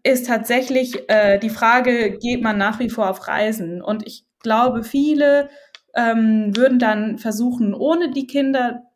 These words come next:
irgendwo hinzugehen. Und dann wartet man halt meistens ein Jahr, anderthalb, bis man wieder loszieht, weil man halt nicht sein halbjähriges Kind irgendwie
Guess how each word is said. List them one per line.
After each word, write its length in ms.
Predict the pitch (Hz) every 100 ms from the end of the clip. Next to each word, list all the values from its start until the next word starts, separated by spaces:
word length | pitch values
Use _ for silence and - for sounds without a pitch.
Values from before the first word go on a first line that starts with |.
| -
irgendwo 240 | 220 220
hinzugehen. 880 | 233 269 262 254 220 220 220 214 208 -
Und 240 | 220 220
dann 460 | 220 226 226 220 -
wartet 380 | 190 208 302 254
man 240 | 220 214
halt 360 | 202 202 202 -
meistens 580 | 185 202 - 190 185 -
ein 120 | 185
Jahr, 300 | 180 185 190
anderthalb, 540 | 190 185 - 202 196
bis 160 | 202 202
man 160 | 185 190
wieder 180 | 185
loszieht, 720 | 175 247 302 - - 180 185
weil 140 | 190 185
man 200 | 196 190
halt 360 | 190 196 _ -
nicht 340 | 208 220 -
sein 280 | - 202 190
halbjähriges 640 | 202 214 208 208 202 196 -
Kind 220 | 320 -
irgendwie 400 | 196 190 196